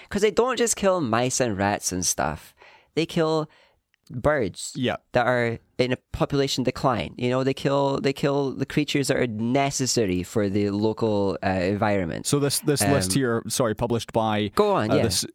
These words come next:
Speaker 2: Australian government department lists forty-seven
Speaker 1: Yeah.
Speaker 2: mammals
Speaker 1: Yeah.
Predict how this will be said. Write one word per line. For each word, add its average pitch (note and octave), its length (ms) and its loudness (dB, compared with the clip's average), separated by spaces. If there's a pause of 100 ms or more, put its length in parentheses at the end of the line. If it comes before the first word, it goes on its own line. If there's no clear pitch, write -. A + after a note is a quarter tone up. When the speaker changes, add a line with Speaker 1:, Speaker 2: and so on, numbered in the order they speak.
(120)
Speaker 2:
Australian A#2+ 400 0
government A2+ 360 0
department G#2+ 480 0
lists - 320 -2
forty-seven C3 1300 0
Speaker 1:
Yeah. - 120 2
Speaker 2:
mammals G#2 600 0 (320)
Speaker 1:
Yeah. - 100 2